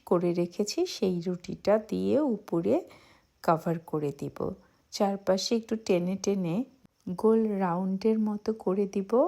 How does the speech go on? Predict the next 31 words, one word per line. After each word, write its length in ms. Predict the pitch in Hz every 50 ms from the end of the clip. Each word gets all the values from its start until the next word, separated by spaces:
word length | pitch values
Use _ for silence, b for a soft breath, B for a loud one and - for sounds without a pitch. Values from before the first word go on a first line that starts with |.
| 370 - - _ _ _
চেষ্টা 380 | - 233 226 220 - - - 254
করব 320 | 247 - - 262 269 262 269 269 269
নাস্তার 460 | 254 220 190 185 185 - - - 226 220 220 -
চারপাশে 520 | 196 185 180 180 - - 185 190 - 269 269
খুব 200 | 269 - 254 220 -
সুন্দরভাবে 760 | - - 202 190 185 190 202 202 202 - 226 208 208 214 202
আটকে 360 | 180 156 139 - - - 202 185
দিতে, 360 | 185 185 190 190 - - 254 330 403 415 - _ _ _ _ _ -
যাতে 380 | 202 185 - 202 196 196 - 214
করে 240 | 214 - 240 240 254
কোনো 260 | 247 - 208 185 185 185
কিছুই 420 | - - 202 202 - - 233 220
বাহিরে 500 | 208 190 165 165 170 160 180 175 180 190
বের 260 | 185 185 175 165 165 170
না 180 | 170 160 165 180 180 170
হয়ে 260 | - 196 196 196 196 190 185 185
আসে। 300 | 185 - - - - 269 320 403 - - _ _ _ _ _ _ -
আর 180 | - - 202 196
শেপটাকে 720 | - - - 196 180 180 - - - 180 185 185 - 247 262
একটু 200 | 262 262 - 240 226 208
রাউন্ড 360 | 196 160 156 170 170 170 170 170
করার 400 | - - 180 175 170 165 170 175 175
জন্য 320 | 175 - 180 175 180 190 226 294 370 - - _ _ _ _ -
এবার 320 | 202 220 214 247 247 240 226
একটা 300 | 196 185 - - - 196 196
বাটিতে 480 | 196 185 175 - 185 185 180 - 233 247
ডিম 260 | 247 - 233 208 214 208
ফেটিয়ে 500 | 202 - - 208 190 - - 190 190 185 185
নিয়ে 340 | 185 185 180 180 175 165 196 254 285 - _ _ _ _ _ _ _ _ _ _ -
নাস্তার 500 | 196 202 208 208 202 - - - 226 214 220
উপরে 360 | 208 208 - 180 185 190